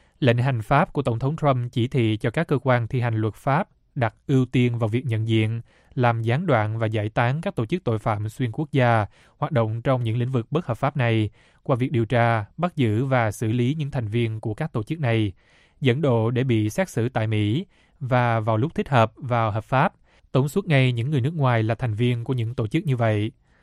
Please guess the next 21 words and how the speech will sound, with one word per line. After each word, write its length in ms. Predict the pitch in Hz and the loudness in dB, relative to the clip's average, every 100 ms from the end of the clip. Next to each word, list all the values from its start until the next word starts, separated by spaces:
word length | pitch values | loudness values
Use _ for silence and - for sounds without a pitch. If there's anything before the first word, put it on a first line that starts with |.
| _ _ _ - | _ _ _ -4
Lệnh 340 | 139 117 120 | 0 0 -2
cũng 220 | 131 113 135 | -4 -4 -2
kêu 160 | 160 | 0
gọi 280 | 127 110 107 | 0 0 -2
tăng 220 | - 135 | -2 -2
cường 180 | 135 117 | 0 0
hợp 200 | 113 - | -2 0
tác 200 | 123 165 | 0 0
với 260 | 160 131 143 | 0 0 2
các 140 | 175 | 2
đối 120 | 170 160 | 0 0
tác 160 | 175 | 0
nước 160 | 175 160 | 0 0
ngoài 320 | 131 117 110 | 2 2 0
hoạt 200 | 104 127 | -2 -2
động 280 | 117 107 110 | -2 -2 -2
trong 300 | 143 127 117 | -2 -2 -2
cùng 240 | 135 110 | -2 -2
một 120 | 117 | -2
lĩnh 160 | 120 113 | -4 0
vực, 200 | 135 | 0